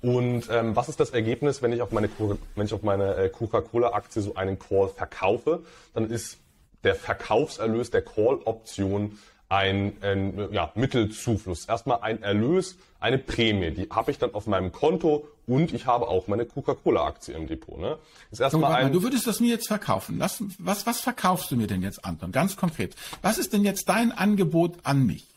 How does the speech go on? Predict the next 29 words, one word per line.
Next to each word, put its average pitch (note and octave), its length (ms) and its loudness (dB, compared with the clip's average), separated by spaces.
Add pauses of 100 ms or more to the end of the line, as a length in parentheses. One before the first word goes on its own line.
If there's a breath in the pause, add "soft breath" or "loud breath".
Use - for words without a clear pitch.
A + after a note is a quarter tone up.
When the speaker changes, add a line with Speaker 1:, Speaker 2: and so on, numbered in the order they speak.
(960 loud breath)
Speaker 2:
Für E3+ 140 2
diese E3+ 220 2
Coca-Cola-Aktie. C3+ 800 0
Was, F#3+ 200 0
mit, F3 160 0
zu E3 120 0
was G#3+ 180 2
kommst G#3+ 320 2
du G3 60 2
mit D#3 180 2
mir? A2 160 -2
Ich D3+ 80 -4
soll G3 180 2
ja G3+ 120 4
der F#3+ 100 0
Käufer F#2 340 -4
sein. - 300 -16 (1120)
Dein A2+ 400 4
Speaker 1:
Ähm, G2+ 100 2
Speaker 2:
Call. G#2 220 4
Was - 160 4
heißt G#3 260 4
das? - 160 -4
Was, F3 200 0
was A3 160 0
bietest B3+ 320 2
du A3+ 60 4
mir A3 180 4
an? E3+ 200 -4